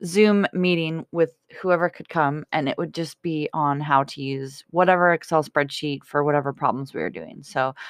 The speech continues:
I am done with that class. I have a small little break before I have two classes left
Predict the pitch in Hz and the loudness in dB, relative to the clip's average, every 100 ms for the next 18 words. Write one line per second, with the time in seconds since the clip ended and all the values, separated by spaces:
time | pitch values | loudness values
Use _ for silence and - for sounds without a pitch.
0 | - - - - 196 233 220 175 151 175 | -18 -20 -4 2 4 4 2 4 4 4
1 | 185 196 180 - 151 147 196 254 - - | 2 2 2 2 4 4 0 -6 -12 -4
2 | 175 165 160 147 147 - - - - 202 | -2 2 2 2 -2 -6 -20 -20 -12 2
3 | 208 220 214 202 185 165 156 180 _ 160 | 6 8 6 0 -2 0 -2 -4 _ -12
4 | 147 156 151 147 147 - 160 151 147 139 | -8 0 2 2 0 -2 -4 -2 -4 -6
5 | _ - - 254 254 254 247 240 - 196 | _ -14 -4 0 0 0 -2 -6 -4 0
6 | 196 220 - 214 196 185 170 165 160 - | 2 2 -2 -4 -4 -4 2 2 2 -6
7 | - | -20